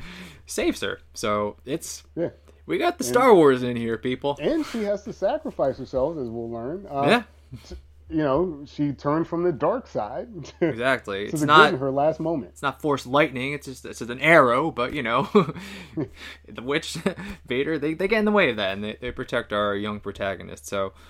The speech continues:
Speaker 1: a lot of parallels here with Star Wars. I'm just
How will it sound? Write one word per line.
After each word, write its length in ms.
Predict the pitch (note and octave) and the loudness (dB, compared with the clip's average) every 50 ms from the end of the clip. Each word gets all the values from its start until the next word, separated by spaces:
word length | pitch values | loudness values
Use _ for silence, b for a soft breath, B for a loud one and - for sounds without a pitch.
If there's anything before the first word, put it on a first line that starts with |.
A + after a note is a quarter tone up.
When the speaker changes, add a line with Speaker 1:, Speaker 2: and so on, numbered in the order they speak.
| b b b b b b b b b b - | b b b b b b b b b b -6
Speaker 1:
a 40 | G2 | 2
lot 160 | D3 F3+ G3 | 4 6 6
of 60 | F3+ - | 6 6
parallels 480 | E3 D#3+ D3 C#3+ A#2+ A2 G2+ E2+ - | 6 6 6 6 6 2 -2 -4 -8
here 160 | - G2 F2+ F2+ | -10 -12 -12 -12
with 60 | F2+ | -12
Star 240 | - - A#2 G#2 G2+ | -8 -6 -4 -4 -4
Wars. 200 | G2+ G#2 G#2+ B2 | -4 -4 -2 0
I'm 120 | D3 E3+ E3+ | 0 0 0
just 340 | E3 - - - - - | 0 -2 -4 -6 -12 -20